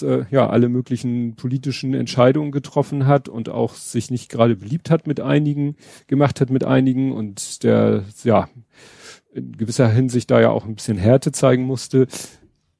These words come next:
hat sich gewünscht Dancing Queen von abba. <laughs> Was jetzt generell schon mal interessant ist für eine Trauerfeier, weil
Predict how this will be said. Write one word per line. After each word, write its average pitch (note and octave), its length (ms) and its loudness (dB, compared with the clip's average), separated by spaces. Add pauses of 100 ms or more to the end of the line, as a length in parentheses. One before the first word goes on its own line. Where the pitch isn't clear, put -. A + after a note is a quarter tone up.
hat A#2+ 200 2
sich - 160 -4
gewünscht A2 400 -2
Dancing A2+ 360 0
Queen G#2+ 300 -6
von G2+ 200 -12
abba. F2+ 320 -8 (1000)
<laughs> - 500 -8
Was B2+ 200 0
jetzt - 180 0
generell C3 420 4
schon F3 160 0
mal D#3+ 120 2
interessant D3+ 500 0
ist D3+ 140 -4
für - 80 -6
eine C3 100 0
Trauerfeier, D#3+ 800 0
weil A2+ 200 4